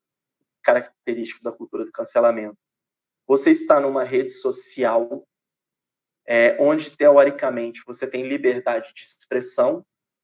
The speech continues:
mas você está justamente defendendo uma intervenção que vai contra a própria liberdade de expressão.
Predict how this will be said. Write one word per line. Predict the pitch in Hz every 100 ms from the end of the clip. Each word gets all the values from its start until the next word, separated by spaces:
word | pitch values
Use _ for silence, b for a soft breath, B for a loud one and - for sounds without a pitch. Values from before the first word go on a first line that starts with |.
| _ _ -
mas | 131
você | 135 135
está | 147 - 139
justamente | 127 190 - 185 135 135 139 -
defendendo | 151 151 170 127 120 120 120
uma | 120
intervenção | 123 190 202 180 143 - 165 143 - 123 127 _ _ _ _ _ _ _ -
que |
vai | 165 147 143 139
contra | - 143 - 123
a |
própria | - 139 139 156
liberdade | 147 147 143 127 123
de | _
expressão. | - - 143 - 110